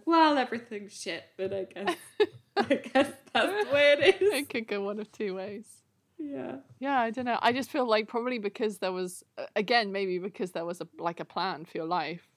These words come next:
Speaker 2: Like, you
Speaker 1: Mm.
Speaker 2: stayed in your one job and you had children and a family and you married and that was it.
Speaker 1: Yeah.
Speaker 2: You kinda
Speaker 1: You
Speaker 2: knew
Speaker 1: didn't
Speaker 2: what to
Speaker 1: travel very
Speaker 2: expect.
Speaker 1: far.
Speaker 2: Yeah.
Speaker 1: You had your one holiday a year.
Speaker 2: Yeah, to
Speaker 1: <laughs>
Speaker 2: Butlins. <laughs>
Speaker 1: Yes.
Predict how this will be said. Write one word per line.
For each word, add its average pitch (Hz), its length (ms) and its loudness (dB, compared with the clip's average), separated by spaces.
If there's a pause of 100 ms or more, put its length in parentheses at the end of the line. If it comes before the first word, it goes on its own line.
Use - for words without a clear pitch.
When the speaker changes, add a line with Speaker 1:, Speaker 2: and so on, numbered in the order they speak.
(600)
Speaker 2:
Like, 170 220 -4
you 233 100 -2
Speaker 1:
Mm. - 20 -2
Speaker 2:
stayed 180 240 0
in 175 140 -4
your 175 160 -2
one 170 240 -4
job 165 400 -4 (400)
and 165 280 -10
you 170 120 -6
had 170 180 -10
children 170 380 -8
and 156 120 -12
a 156 40 -14
family 160 480 -2
and 156 100 -12
you 160 140 -10
married 165 340 -6
and 160 140 -6
that 151 160 -2
was 175 100 -8
it. 160 240 -2 (920)
Speaker 1:
Yeah. 196 340 -2
Speaker 2:
You 180 220 -8
kinda 202 180 -2
Speaker 1:
You - 40 0
Speaker 2:
knew 190 100 -2
Speaker 1:
didn't 180 80 0
Speaker 2:
what 175 160 -4
to 190 60 -4
Speaker 1:
travel 175 200 -2
very 175 220 -2
Speaker 2:
expect. - 160 -14
Speaker 1:
far. - 300 -10 (180)
Speaker 2:
Yeah. 170 380 -8 (840)
Speaker 1:
You 214 100 -2
had 190 220 -4
your 190 80 0
one 180 220 -4
holiday 185 580 -4
a - 20 -6
year. 190 380 -6
Speaker 2:
Yeah, 170 320 -10 (380)
to 196 80 -10
Speaker 1:
<laughs> 170 100 -8
Speaker 2:
Butlins. 180 500 -6 (520)
<laughs> - 280 -4
Speaker 1:
Yes. 277 720 4